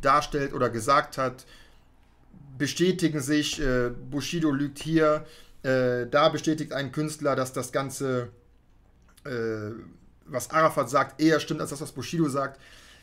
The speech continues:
Wie soll das Ganze weitergehen? Ich hoffe einfach drauf, dass die ganzen anderen jetzt auch noch antanzen. Ähm,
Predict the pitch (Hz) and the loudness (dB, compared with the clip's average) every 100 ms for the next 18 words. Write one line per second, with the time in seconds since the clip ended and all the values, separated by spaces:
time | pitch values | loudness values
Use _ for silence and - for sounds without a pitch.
0 | - - 123 139 127 139 - 135 127 113 | -18 -6 2 2 4 0 0 0 0 -2
1 | 113 170 180 170 165 135 147 156 156 - | -2 -2 0 0 0 2 2 2 0 -4
2 | 139 143 143 143 160 135 - 170 151 160 | -4 -4 -4 -2 -2 -2 -2 0 0 0
3 | 156 156 160 156 160 _ _ _ - 127 | -2 -2 -8 -10 -14 _ _ _ 0 4
4 | 127 123 120 120 120 | 6 6 4 -2 -10